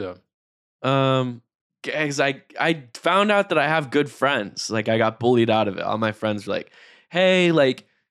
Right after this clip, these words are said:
Speaker 2: you look like shit. Um, you have to get rid of it." And I was like, "No, like, just give me, like, another week. Like, it'll look good." And they were like, "No, you look ho-, you look horrible." My mom said it. My dad said it. All my friends said it.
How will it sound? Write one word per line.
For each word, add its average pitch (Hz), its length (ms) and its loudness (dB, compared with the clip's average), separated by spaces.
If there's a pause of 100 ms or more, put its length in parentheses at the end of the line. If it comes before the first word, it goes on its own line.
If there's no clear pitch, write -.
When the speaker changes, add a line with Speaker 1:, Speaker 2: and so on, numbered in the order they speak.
Speaker 2:
you 147 140 -6
look 160 180 0
like 139 140 0
shit. 131 560 2 (300)
Um, 117 320 0
you 113 140 -4
have 117 360 -2
to 120 80 -6
get 113 100 2
rid 98 180 0
of 85 100 -6
it." 60 160 -6
And 107 120 -4
I 135 120 0
was 127 180 0
like, 104 300 -2
"No, 165 240 2
like, 131 200 0
just 120 180 -14
give 160 100 -4
me, 190 100 -2
like, 156 140 -2
another 139 300 -2
week. 113 260 -4
Like, 95 220 -4
it'll 101 160 -2
look 123 200 -2
good." 107 380 2 (420)
And 110 160 -8
they 101 80 -4
were 98 160 -4
like, 87 280 -6 (400)
"No, 139 520 0
you 113 260 -6
look 147 240 -4
ho-, - 280 -4
you 127 260 0
look 156 160 2
horrible." 120 680 2 (460)
My 117 140 -2
mom 139 360 2
said 135 240 0
it. 127 100 0
My 110 120 -2
dad 123 420 0
said 120 220 0
it. 120 60 4
All 107 260 2
my 139 140 0
friends 123 440 -4
said 117 280 2
it. 113 280 2